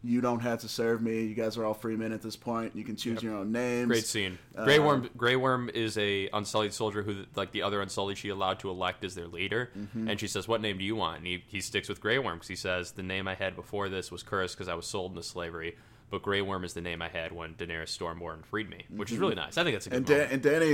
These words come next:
Speaker 1: you can tell she was touched by
Speaker 2: She has
Speaker 1: that.
Speaker 2: a little smirk.
Speaker 1: She's like, she's like, "Okay, I'm gonna like this guy."
Speaker 2: She's like, "Yeah, that's great, but change your fucking name,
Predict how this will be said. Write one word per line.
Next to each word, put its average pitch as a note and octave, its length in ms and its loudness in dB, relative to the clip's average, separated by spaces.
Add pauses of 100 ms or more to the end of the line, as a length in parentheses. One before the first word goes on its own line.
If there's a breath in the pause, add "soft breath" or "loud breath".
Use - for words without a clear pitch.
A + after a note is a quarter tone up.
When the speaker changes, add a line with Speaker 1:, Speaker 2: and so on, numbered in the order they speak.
(100)
Speaker 1:
you C#3+ 140 4
can E3 120 2
tell C3 200 6
she A2 120 -2
was F#2 160 -4
touched E2 300 -4
by - 60 0
Speaker 2:
She G3+ 100 6
has F#3 160 10
Speaker 1:
that. D3+ 40 6
Speaker 2:
a - 20 6
little B2+ 120 4
smirk. F#2+ 440 -2
Speaker 1:
She's C#3+ 240 0
like, B2 200 6
she's C#3 220 -4
like, A#2 160 0
"Okay, B2+ 200 2
I'm A#2 120 -2
gonna C#3+ 120 0
like D#2+ 200 -4
this - 160 -10
guy." - 240 -6
Speaker 2:
She's A#2+ 100 -4
like, A#2 120 2
"Yeah, A#2 120 6
that's G#2+ 140 0
great, G2+ 240 0
but F#2+ 80 -6
change G#2+ 200 0
your F#2 80 -4
fucking F2 280 -4
name, E2+ 220 -12